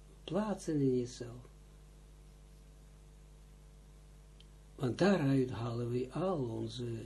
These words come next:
alle onze redding. Ulefichach, en daarom, de regel tien, Yesh bet Pikurin.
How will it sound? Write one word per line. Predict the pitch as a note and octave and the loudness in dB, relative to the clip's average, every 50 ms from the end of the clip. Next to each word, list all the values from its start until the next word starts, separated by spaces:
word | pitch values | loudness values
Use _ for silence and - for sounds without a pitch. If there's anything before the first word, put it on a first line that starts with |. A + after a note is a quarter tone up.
| - - - | -12 -12 -10
alle | - E3+ F3+ D3 A2+ G#2+ | -6 -4 -4 -4 -4 -4
onze | B2 A#2+ A#2 A#2 A2+ - - B2 B2 - - - | -6 -6 -4 -4 -6 -6 -8 -8 -8 -8 -8 -8
redding. | C#3 C#3 E3+ G#3+ G#3 G3+ - C#3 C3+ - - - - - - - - - - - - - - - - - - - - - - - - - - - - - - - - - - - - - - - - B2 | -4 -2 -2 -2 -2 -4 -8 -10 -14 -16 -18 -20 -20 -20 -20 -20 -20 -20 -20 -20 -20 -20 -20 -20 -20 -20 -20 -20 -20 -20 -20 -20 -20 -20 -20 -20 -20 -20 -20 -20 -20 -20 -20 -20 -20 -20 -16 -8 -2 0
Ulefichach, | A#2+ A#2+ B2+ B2 - A3 G3+ G3+ - - A#2 A2 A#2 - | 2 4 2 2 2 0 -2 0 -2 -2 -2 -2 -2 -2
en | C3 A#2+ A#2+ | -2 -2 0
daarom, | E3+ G3 F#3+ D3+ G#2+ G2 F#2+ G2 B2 C#3 - - - - - - - - - - - - - | 2 2 2 0 -2 -4 -6 -6 -6 -6 -8 -10 -16 -20 -20 -20 -20 -20 -20 -20 -20 -14 -8
de | - B2+ | -6 -4
regel | B2 A#2+ A#2+ A#2 - - B2 A#2 | -4 -4 -4 -6 -6 -6 -8 -8
tien, | - - C3+ A#2+ B2+ C#3 | -6 -6 -4 -4 -2 -2
Yesh | D3+ G#3 B3+ C4+ G#3+ D#3 D#3+ | 0 2 4 4 4 2 0
bet | D#3+ F#3+ A3+ B3 - - - | -2 0 0 0 -2 -4 -6
Pikurin. | A3 G3+ - - A3+ G3+ F#3+ F#3 F#3+ F#3+ F#3+ G3 | -6 -6 -6 -4 0 0 2 4 4 2 2 0